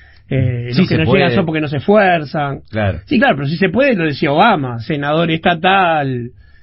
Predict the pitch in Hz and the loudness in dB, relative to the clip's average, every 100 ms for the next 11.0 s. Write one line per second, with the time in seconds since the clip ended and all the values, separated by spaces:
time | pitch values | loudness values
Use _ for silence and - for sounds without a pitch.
0 | - - 135 170 160 151 160 - 160 143 | -12 -2 0 0 0 0 -2 0 -2 0
1 | 160 170 160 165 - - - 196 - 233 | 0 0 0 -4 -4 -6 0 0 2 2
2 | 185 175 220 175 147 185 117 185 170 160 | 2 4 2 2 0 0 -2 -2 0 0
3 | 120 127 127 190 160 135 175 185 120 - | -2 -6 -6 -4 -4 -2 0 0 -2 -2
4 | - - - - - - 147 143 139 - | -2 -4 -12 -14 -14 -2 0 0 -4 -4
5 | 151 135 127 - - - - 196 262 302 | -2 -2 -4 -8 -16 -14 -4 0 2 2
6 | 302 - 302 294 - - - 196 254 240 | 0 -2 -2 -2 2 4 6 6 2 0
7 | 196 180 - 104 - - - _ - - | -2 -4 -6 -16 -18 -20 -20 _ -20 -20
8 | - _ _ _ - - - 254 - 302 | -20 _ _ _ -20 -18 -8 -8 -8 -10
9 | 392 - - - - - - - 135 123 | -12 -16 -20 -20 -20 -20 -14 -6 -2 -2
10 | 131 131 180 185 147 - 143 127 117 | -4 -2 -2 -2 -8 -6 -4 -4 -8